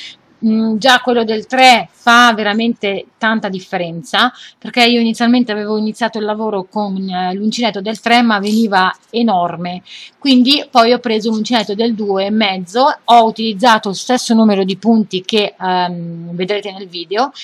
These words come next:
e automaticamente si è molto, ma molto, ma molto ridotta come,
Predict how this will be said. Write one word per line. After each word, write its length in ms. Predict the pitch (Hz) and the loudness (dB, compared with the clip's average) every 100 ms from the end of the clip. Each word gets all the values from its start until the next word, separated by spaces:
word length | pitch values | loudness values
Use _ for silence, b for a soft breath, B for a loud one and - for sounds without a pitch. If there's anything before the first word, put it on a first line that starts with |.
| B B - | B B -4
e 240 | 285 247 | 2 2
automaticamente 1000 | 196 233 262 247 302 277 220 202 233 233 214 | 2 -4 -2 -2 -2 -2 -2 -4 -4 -4 -4
si 220 | - 208 | -8 -4
è 180 | 196 196 | -4 -4
molto, 640 | 214 240 254 220 - 190 | -2 0 0 -2 -6 -8
ma 80 | 185 | -6
molto, 460 | 214 240 196 190 | -2 -2 -4 -8
ma 80 | 185 | -6
molto 380 | 214 233 196 226 | -2 -2 -2 -4
ridotta 680 | 262 196 180 - 202 196 190 b b - | -2 -2 -4 -4 0 0 -2 b b -6
come, 320 | 214 202 | -4 -4